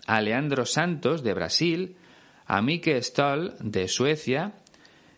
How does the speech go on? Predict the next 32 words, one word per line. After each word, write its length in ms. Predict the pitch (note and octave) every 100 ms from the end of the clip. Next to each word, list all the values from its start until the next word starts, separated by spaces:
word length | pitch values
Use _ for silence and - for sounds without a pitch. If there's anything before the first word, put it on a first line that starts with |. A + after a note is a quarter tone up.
| _
Jérôme 380 | G2+ G#2+ C#3 E3+
Lefebvre, 560 | C3+ - D#3 C#3+ D#3 F3+
de 180 | A#2 F2+
Francia, 640 | C#3 F3+ F3 - B2+ D3+
o 140 | B2+ C#3
Gilles 400 | C3 C3+ C#3+ -
Remel, 600 | A2 G2+ G2 A#2 B2+ B2+ A#2+
de 260 | A#2 B2+
Noruega. 800 | C3+ G#2+ F#2+ G#2 F#2+ F2 E2 F2 _ - - - - -
Son 260 | - F3+
solo 260 | F3 E3+ F3+
algunos 420 | D3+ D3 E3+ E3
ejemplos, 840 | G#2+ - C#3 C#3+ G#2+ F2 D#2+ - - - - - - _ -
porque 400 | C3 C#3 D#3 D#3
sería 240 | A#2 A#2
imposible 480 | C3+ A#2+ - C3 C#3
nombrar 380 | G#2+ F#2+ A2 A#2+
a 120 | G#2+
todas 220 | A2 A2+
las 140 | A#2+
personas 520 | C3 B2+ B2+ A2+ B2+ -
que 200 | A#2 B2+
se 180 | -
han 100 | A2
unido 540 | A2+ G2 G#2 G#2+ A2 -
a 140 | B2+
la 160 | C#3 G2
página 480 | A#2 B2 - B2 B2
durante 460 | G#2+ A2+ B2 B2+
las 260 | A#2+ A#2+ -
últimas 420 | C3+ C#3 C#3+ C#3
semanas. 640 | - F2+ G2 E2 D2+ -